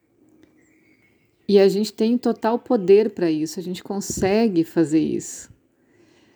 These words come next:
É muito mais fácil quando a gente sai do meio da onde a gente tá, convive com pessoas diferentes, lugares diferentes,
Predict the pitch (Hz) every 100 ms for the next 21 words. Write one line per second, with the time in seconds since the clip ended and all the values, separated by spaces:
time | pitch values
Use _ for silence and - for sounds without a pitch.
0 | _ 196 190 220 233 233 220 - - 190
1 | 240 - 202 - 185 180 185 185 208 -
2 | - 190 214 233 196 180 185 190 190 170
3 | 165 175 165 165 165 - 196 196 196 196
4 | - _ _ - 180 180 180 185 180 175
5 | - 185 170 165 175 165 185 214 202 165
6 | 165 175 175 185 170 - 170 170 202 214